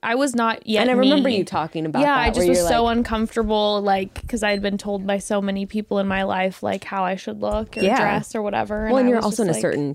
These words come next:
Speaker 2: culture.
Speaker 1: Yes, I was very much in Orange County culture.
Speaker 2: Orange County church culture.
Speaker 1: Bada bing, bada boom.
Speaker 2: Yeah.
Speaker 1: That's so sweet.
Speaker 2: So,
Speaker 1: That's so
Speaker 2: I know.
Speaker 1: weird to think about.
Speaker 2: I know, right? Anyway, so sorry. Okay,
Speaker 1: Um,
Speaker 2: got off
Speaker 1: okay,
Speaker 2: track.
Speaker 1: so, so speaking of liking the sound
Speaker 2: Sorry.
Speaker 1: of our own voices, so Anthony's sitting there,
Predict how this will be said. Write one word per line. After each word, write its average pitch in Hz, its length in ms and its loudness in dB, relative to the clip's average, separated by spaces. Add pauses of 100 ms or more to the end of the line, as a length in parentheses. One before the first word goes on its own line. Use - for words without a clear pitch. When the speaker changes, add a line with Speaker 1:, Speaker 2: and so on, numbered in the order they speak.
Speaker 2:
culture. - 540 -4 (280)
Speaker 1:
Yes, - 380 -6
I 254 60 -4
was 220 100 0
very 190 180 -2
much 202 200 -8
in 226 100 -6
Orange 233 300 -8
County 240 220 -10
culture. - 380 -12
Speaker 2:
Orange 196 220 0
County 160 180 -2
church - 400 -4
culture. - 600 -10
Speaker 1:
Bada 185 260 -2
bing, 180 180 -4
bada 202 220 -10
boom. 226 280 -6
Speaker 2:
Yeah. 262 120 -6 (320)
Speaker 1:
That's - 180 -12
so 320 140 -2
sweet. 285 540 0
Speaker 2:
So, 240 40 2
Speaker 1:
That's - 140 -4
so 349 80 2
Speaker 2:
I 339 40 4
know. 294 100 4
Speaker 1:
weird 269 220 2
to 247 40 -4
think 247 220 -2
about. - 180 -2
Speaker 2:
I 180 160 2
know, 170 340 0
right? 160 320 2 (360)
Anyway, - 320 0
so 247 160 0
sorry. 214 300 0
Okay, 190 180 -2
Speaker 1:
Um, 285 160 2
Speaker 2:
got 220 140 4
off 226 100 2
Speaker 1:
okay, 294 80 4
Speaker 2:
track. 233 140 4
Speaker 1:
so, 269 320 4
so 254 420 2 (360)
speaking 320 380 0
of 285 100 2
liking 240 340 2
the 233 60 2
sound 226 220 2
Speaker 2:
Sorry. 220 40 4
Speaker 1:
of 208 80 2
our 202 180 2
own 196 120 0
voices, 196 640 -2
so 214 380 0 (840)
Anthony's 285 480 2
sitting 208 260 0
there, 202 320 0